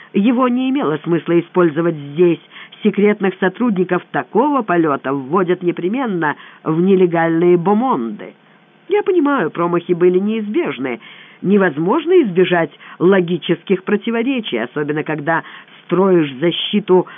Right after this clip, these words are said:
на ходу, подлаживаясь к непредсказуемым ходам противника. Знаете, как я его поймал? И вас тоже, касаемо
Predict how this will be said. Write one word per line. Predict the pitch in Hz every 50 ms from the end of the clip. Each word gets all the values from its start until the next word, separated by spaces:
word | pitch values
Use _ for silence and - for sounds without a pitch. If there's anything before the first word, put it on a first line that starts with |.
| - _
на | - 170 196 175
ходу, | - - 156 151 135 151 196 277 277 220
подлаживаясь | - - 139 135 127 147 165 165 160 147 156 156 151 165 170 165 151 - - - - - - - - - - - _ _ _ _ _
к | - -
непредсказуемым | 156 175 190 196 - 180 196 185 - - - - - 139 131 131 165 208 240 214 214 202 180
ходам | - - 160 156 151 170 190 196 175
противника. | 165 156 147 - - 180 233 240 214 123 87 - - - - - _ -
Знаете, | 156 180 294 381 370 370 - 226 202 170 - - - - - _
как | - 196 180 -
я | - 151 143
его | 139 139 139
поймал? | - 139 151 147 135 107 92 101
И | - - 277 302 294 262
вас | 233 190 143 - _ -
тоже, | 139 127 131 120 127 127 131 139 143 143 135 139
касаемо | - 185 190 - 180 165 160 160 165 165 156